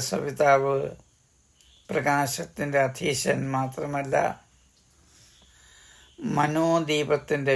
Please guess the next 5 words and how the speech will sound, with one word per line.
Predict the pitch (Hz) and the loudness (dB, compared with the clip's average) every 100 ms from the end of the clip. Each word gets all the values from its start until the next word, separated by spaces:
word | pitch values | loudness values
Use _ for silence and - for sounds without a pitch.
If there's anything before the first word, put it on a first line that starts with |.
| 131 | 2
ജ്യോതിസ് | 131 151 - 151 - 127 - | 0 -2 -2 -4 -2 -4 -4
കൂടിയാണ്. | 127 113 - - - - - - - - - - - - - - - - - - - - - - - - 165 | -6 -4 -4 -4 -6 -14 -18 -18 -16 -18 -20 -20 -20 -20 -20 -20 -20 -18 -18 -16 -18 -14 -14 -14 -12 -2 2
ആ | 175 170 | 4 2
മഹത്തായ | 165 190 190 196 190 196 185 - | 2 0 2 0 2 2 0 -2
ചിന്തായജ്ഞം | 196 185 175 165 165 156 - 185 147 | -2 2 4 4 4 2 -2 -4 -2